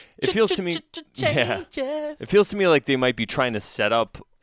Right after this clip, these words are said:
Speaker 1: all the humans uniting against the White Walkers a little bit, like, starting a little foreshadow, 'cause she's, the things that she says, and she's talking about how we have to stick together and how we have to, you know,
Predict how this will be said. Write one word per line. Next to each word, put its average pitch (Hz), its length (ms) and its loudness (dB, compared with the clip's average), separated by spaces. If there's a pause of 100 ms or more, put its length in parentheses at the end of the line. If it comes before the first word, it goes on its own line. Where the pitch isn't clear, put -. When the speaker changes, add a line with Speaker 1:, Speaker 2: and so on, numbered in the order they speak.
(300)
Speaker 1:
all 107 220 6
the 95 100 -2
humans 92 800 -6
uniting 85 640 -8
against 85 440 -12
the - 80 -8
White 82 240 -6
Walkers 82 360 -8
a 85 60 -6
little 92 340 -4
bit, 85 180 -8
like, 90 200 -8
starting 90 340 -6
a 87 40 -8
little 87 140 -8
foreshadow, 92 460 -6
'cause 98 160 -8
she's, 101 260 -10 (520)
the 117 100 0
things 190 300 0
that 143 100 -2
she 117 100 -2
says, 110 500 0
and 90 360 -10
she's 92 160 -10
talking 101 280 -2
about 90 200 -2
how 92 60 0
we 92 100 -6
have 90 100 -6
to 92 100 -14
stick - 200 -14
together 104 500 0
and 90 100 -6
how 92 180 -4
we 90 120 -8
have 95 260 -6
to, 85 380 -6
you 87 80 -14
know, 82 220 -10